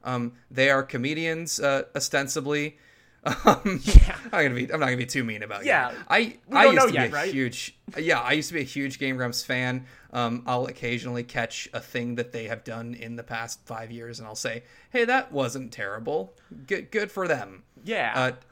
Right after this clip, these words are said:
Speaker 1: I, I, I generally think that they're decent in terms of, uh, how, how decent you can be as a person, uh,
Speaker 2: Mm-hmm.
Speaker 1: when it comes to being a YouTuber in the game sphere,
Speaker 2: <laughs>
Speaker 1: uh,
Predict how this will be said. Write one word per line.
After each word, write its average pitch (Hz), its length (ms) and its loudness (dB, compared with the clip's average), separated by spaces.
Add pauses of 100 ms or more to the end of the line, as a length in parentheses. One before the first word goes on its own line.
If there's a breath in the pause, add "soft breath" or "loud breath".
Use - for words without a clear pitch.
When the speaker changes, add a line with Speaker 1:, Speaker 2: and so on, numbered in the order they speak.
(120)
Speaker 1:
I, 131 220 0
I, 135 160 0 (140)
I 135 100 0
generally 131 540 -2
think 123 260 -8
that 120 160 -12
they're 113 240 -12 (100)
decent 110 720 -12
in 110 240 -16
terms 107 420 -14
of, 104 220 -12 (200)
uh, 98 180 -8 (1500)
how, 135 280 2 (180)
how 147 220 0
decent 131 300 -6
you 127 80 -4
can 131 160 -6
be 131 160 -4
as 120 220 -2
a 107 60 -10
person, 131 720 -4
uh, 117 140 -2
Speaker 2:
Mm-hmm. 120 80 -4
Speaker 1:
when 123 120 -4
it 120 60 -10
comes 127 220 -8
to 127 80 -10
being 120 340 -6
a 117 40 -6
YouTuber 120 480 -6
in 120 60 -6
the 113 80 -12
game 107 640 -12
sphere, - 600 -6 (200)
Speaker 2:
<laughs> - 220 -20
Speaker 1:
uh, 110 180 -8